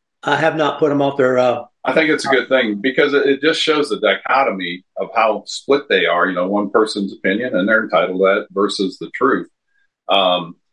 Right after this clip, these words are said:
Speaker 2: you know, and, and we're seeing this with the Trump case right now with all these things and the gag orders. I read, uh, pr-, a pretty extensive article on that, and the judge that, uh, the one that was from Michigan,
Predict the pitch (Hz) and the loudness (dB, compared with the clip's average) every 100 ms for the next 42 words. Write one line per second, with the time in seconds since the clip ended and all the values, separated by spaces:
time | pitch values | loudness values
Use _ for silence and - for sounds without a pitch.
0 | _ _ - 127 120 123 - 120 117 - | _ _ 0 2 4 0 0 0 0 0
1 | 233 185 113 117 101 - 131 190 - 113 | 0 2 0 -2 -8 -2 -2 -2 -2 -2
2 | 87 - 92 90 92 90 90 90 90 117 | -2 0 0 0 0 -2 -2 -2 0 0
3 | 127 113 101 113 113 104 92 85 - 90 | 0 -4 -4 -2 -2 -4 -12 -8 -2 2
4 | 107 110 113 120 123 - - _ _ - | 2 2 0 2 0 -2 -12 _ _ -2
5 | 117 135 131 113 - - 101 98 - - | 0 2 0 0 -8 -20 -14 -12 -12 -14
6 | - - - 101 - 143 139 - 120 131 | -14 -6 -2 -2 0 -2 -2 -4 -4 -4
7 | 92 110 151 151 98 92 92 92 92 92 | -2 0 0 -2 -2 0 0 0 0 0
8 | - - 101 98 95 95 123 143 143 - | -2 -4 -2 -2 -6 0 2 2 -2 -8
9 | - - 107 98 - - _ _ _ _ | -12 -6 0 0 0 -6 _ _ _ _
10 | _ _ 101 98 92 92 95 92 107 113 | _ _ -6 -2 0 -2 -2 -2 0 0
11 | 120 113 104 - _ - - - - 107 | 2 0 0 -4 _ -20 -20 -20 -10 -10
12 | - 98 98 131 143 98 90 85 85 | -6 -4 0 0 0 -2 -4 -4 -6